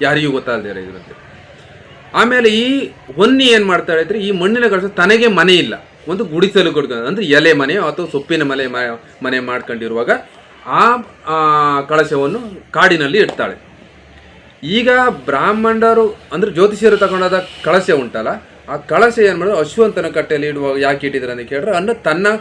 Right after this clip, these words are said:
ಒಂದು ದೊಡ್ಡ ಕುಟುಂಬ, ಅದರಲ್ಲಿ ಹೊನ್ನಿದೆ, ಚಿನ್ನ ಇದೆ,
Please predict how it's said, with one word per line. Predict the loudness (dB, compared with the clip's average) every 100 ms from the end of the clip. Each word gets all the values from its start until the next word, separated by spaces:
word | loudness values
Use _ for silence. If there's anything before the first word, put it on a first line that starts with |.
| -8 -20 -8
ಒಂದು | -4 -2 -4 0
ದೊಡ್ಡ | 0 2
ಕುಟುಂಬ, | 0 -2 -6 -6 -6 -12 -20 -20 -4
ಅದರಲ್ಲಿ | 0 0 0 -2
ಹೊನ್ನಿದೆ, | -2 -2 -2 -2 -4
ಚಿನ್ನ | -8 -16 -8 -4
ಇದೆ, | -2 -2 -6 -14 -20